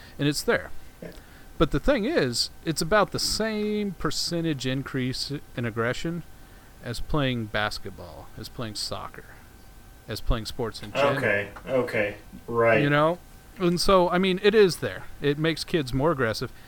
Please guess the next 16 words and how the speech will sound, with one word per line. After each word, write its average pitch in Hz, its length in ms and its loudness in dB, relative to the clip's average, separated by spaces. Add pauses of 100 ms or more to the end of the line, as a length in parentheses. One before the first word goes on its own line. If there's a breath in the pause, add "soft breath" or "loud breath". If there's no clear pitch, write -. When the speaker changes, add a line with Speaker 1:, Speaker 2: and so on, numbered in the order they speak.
(140)
Speaker 1:
And 127 120 2
I 156 80 10
remember 123 440 4
as 101 100 -4
a - 40 -10
kid 101 260 -4
throwing 98 320 -6
controllers 95 420 -10
across - 320 -8
the - 60 -6
room. 110 260 -6
I 117 60 0
mean, 117 240 -2
it's 120 140 -4
gonna 107 220 -6
happen. 107 440 -2